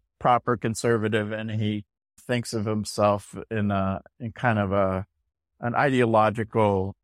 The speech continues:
spiritual way. And he feels as though s-, humans are at the center of that.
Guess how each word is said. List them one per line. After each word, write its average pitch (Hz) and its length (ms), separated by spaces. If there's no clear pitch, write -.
spiritual 107 720
way. 101 480
And 117 360
he 117 280
feels 117 540
as 113 140
though 107 500
s-, - 300
humans 135 400
are 113 120
at 107 140
the 117 100
center 113 560
of 98 140
that. 101 340